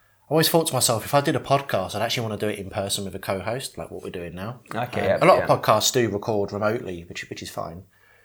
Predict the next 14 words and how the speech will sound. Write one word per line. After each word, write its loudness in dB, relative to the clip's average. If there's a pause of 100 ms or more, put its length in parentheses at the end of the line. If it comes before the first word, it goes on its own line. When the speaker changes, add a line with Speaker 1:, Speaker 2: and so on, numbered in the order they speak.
(180)
Speaker 1:
But 2
I 6
always 6
like 6
the 2
idea 4
of 2
actually -2
having -2
two 0
people -6
in -6
a -6
room. -2